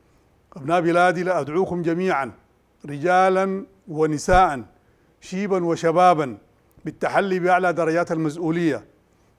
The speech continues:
وبث ثقافة الوعي بين الجميع للخروج من هذه المرحلة العصيبة التي يمر بها العالم أجمع. من هنا لزاما علينا أن نبتعد جميعا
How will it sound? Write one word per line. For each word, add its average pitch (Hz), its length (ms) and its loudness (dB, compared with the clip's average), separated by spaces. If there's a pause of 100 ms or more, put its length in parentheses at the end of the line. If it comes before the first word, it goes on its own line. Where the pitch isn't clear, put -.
وبث 165 440 -2 (140)
ثقافة 165 560 -2
الوعي 165 400 2
بين 156 220 -2
الجميع 156 500 -2 (640)
للخروج 170 720 0 (160)
من 151 160 -8
هذه 175 340 0
المرحلة 175 640 0 (540)
العصيبة 160 560 -4
التي 165 320 -4
يمر 160 340 0
بها 165 200 0
العالم 165 420 2
أجمع. 147 300 -6 (880)
من 151 140 -12
هنا 180 340 0
لزاما 185 680 2 (500)
علينا 190 600 0
أن 175 100 -2
نبتعد 165 480 -2
جميعا 175 520 0